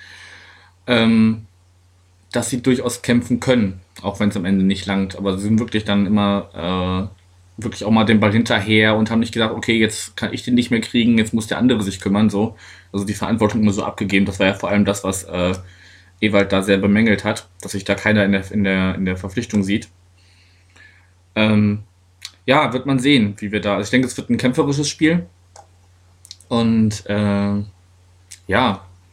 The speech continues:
muss man mal sehen, wie das, äh, dann, also ich, wahrscheinlich wird's wie so eine knappe Nummer. Ich weiß gar nicht, war das bei euch zu Hause oder war das bei uns, wo da, ähm, damals, ich erinnere mich nur an so ein, so ein Kopfballtor von Sobich, der irgendwie in der letzten,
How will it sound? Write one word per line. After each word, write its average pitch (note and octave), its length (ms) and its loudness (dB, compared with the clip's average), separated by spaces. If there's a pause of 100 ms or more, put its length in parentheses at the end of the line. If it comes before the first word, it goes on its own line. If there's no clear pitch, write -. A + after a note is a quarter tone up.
(600)
muss - 160 -16
man A2+ 140 0
mal A2+ 160 0
sehen, A2+ 400 2
wie G#2 120 -2
das, G2 460 -6
äh, F#2+ 320 -10 (320)
dann, F#2+ 220 -6
also A2 140 -2
ich, G#2+ 160 -8
wahrscheinlich A#2+ 360 0
wird's B2+ 180 -4
wie A#2+ 60 -6
so A#2 100 -2
eine B2 100 4
knappe B2 280 -2
Nummer. B2 220 4
Ich A#2 120 -4
weiß A#2+ 180 0
gar A#2 100 0
nicht, A#2 160 0
war A#2 80 2
das A2+ 200 -4
bei G2+ 100 -2
euch A2+ 180 -6
zu G#2 200 -8
Hause C3+ 220 2
oder B2+ 160 -2
war A#2+ 60 2
das A#2 180 0
bei G#2+ 120 -4
uns, D#3 420 0
wo A#2 100 -2
da, A2 600 0 (1500)
ähm, G#2+ 720 2
damals, A2 340 0
ich A2 100 -8
erinnere B2 140 0
mich A#2+ 80 -6
nur B2 80 -2
an A2+ 100 -2
so A#2 80 0
ein, A2 220 4
so A2 80 -2
ein A2 240 0
Kopfballtor A#2 560 -4
von A2+ 200 2
Sobich, G#2+ 420 0
der G#2 100 0
irgendwie G#2 220 2
in G2+ 60 -2
der G2+ 100 -2
letzten, G2+ 720 -2